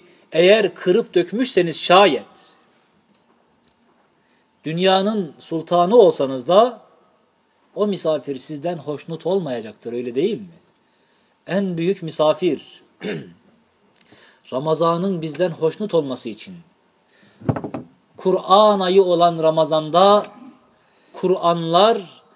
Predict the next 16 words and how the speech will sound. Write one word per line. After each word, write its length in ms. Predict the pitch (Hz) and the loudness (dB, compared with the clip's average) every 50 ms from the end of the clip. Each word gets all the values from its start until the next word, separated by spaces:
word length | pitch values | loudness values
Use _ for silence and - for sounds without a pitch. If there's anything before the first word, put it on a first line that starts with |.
| _ _ _ | _ _ _
başımızın 640 | - 156 - - 185 175 175 170 160 190 202 190 175 | -4 -4 -2 -4 -4 -4 -4 -2 0 0 0 -2 -4
tacı 420 | 165 - 160 156 165 160 156 185 214 | -4 0 2 4 4 4 2 2 2
olmalı 400 | 190 170 147 139 135 131 135 - | 2 2 0 -2 -4 -4 -4 -2
her 240 | - 170 180 180 151 | -2 0 0 0 0
daim. 480 | 156 147 143 135 127 120 113 101 95 98 - - - - - | 0 0 0 0 -2 -4 -8 -10 -14 -16 -18 -20 -20 -14 -10
Özellikle 640 | 151 143 139 165 160 165 180 226 - - 160 156 | -8 -2 2 2 2 2 0 -4 -6 -2 -2 0
Ramazan'da 640 | 151 151 147 147 143 135 143 143 143 139 170 196 190 | 0 0 0 -2 -4 -4 -4 -6 -4 -2 -2 -2 -2
bir 80 | 170 185 | -2 -6
istisnasıyla. 880 | 175 160 - - - 143 - - 156 147 143 - - 151 131 117 117 123 | -8 -10 -10 -12 -12 -14 -10 -8 -8 -8 -8 -6 -8 -6 -6 -6 -6 -6
Nasıl? 460 | 156 165 - 202 208 220 226 220 196 170 _ _ _ _ _ _ _ _ _ _ _ _ _ _ _ _ _ _ _ _ _ _ - | -6 -2 2 2 2 2 0 -4 -10 -14 _ _ _ _ _ _ _ _ _ _ _ _ _ _ _ _ _ _ _ _ _ _ -6
Kainatın 460 | 143 143 151 160 160 165 160 - 170 | -4 -2 -2 -2 -2 -4 -4 -4 -6
Efendisi 520 | 160 156 - 156 156 156 147 - - 196 | -6 -4 -6 -8 -8 -6 -8 -4 -2 -2
ile 160 | 180 175 165 | -2 -2 -4
Cebrail 520 | 147 139 156 147 139 156 151 175 196 170 147 | 0 0 0 0 2 0 2 2 2 0 0
arasında 640 | 139 139 131 - 143 143 143 156 170 185 190 - - - _ _ _ | -2 -2 -4 -6 -8 -6 -4 -2 -2 -2 -4 -6 -14 -20 _ _ _
mukabele 880 | - 131 143 139 - 156 151 156 151 143 156 160 175 180 160 - - - | -12 -12 -12 -8 -4 0 0 0 4 4 4 6 6 4 2 0 -2 -10